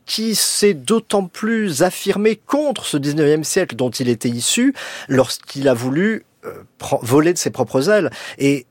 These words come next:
euh, c'est ça qui le rapproche justement de gens qui pourtant n'avaient pas beaucoup de sympathie pour lui, comme Woolf et Joyce, qui a priori n'étaient pas du tout,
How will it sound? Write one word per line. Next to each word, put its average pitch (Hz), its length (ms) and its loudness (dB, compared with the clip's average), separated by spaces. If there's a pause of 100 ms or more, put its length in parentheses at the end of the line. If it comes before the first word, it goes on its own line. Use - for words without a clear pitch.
euh, 113 320 -6
c'est 139 200 2
ça 202 180 2
qui - 120 -4
le 131 60 0
rapproche 127 440 0
justement 139 580 0
de 127 240 0
gens 151 280 2
qui - 180 -14
pourtant 143 380 -2
n'avaient 127 160 0
pas 127 140 -2
beaucoup 123 220 -6
de 131 60 -4
sympathie 123 460 -4
pour 113 220 -6
lui, 156 260 0
comme 139 460 0
Woolf 135 240 -2
et 117 80 -2
Joyce, 185 400 2
qui 117 360 -10 (460)
a 110 80 -6
priori 123 380 2
n'étaient 120 260 -4
pas 120 140 -2
du 117 240 -6
tout, 190 280 -2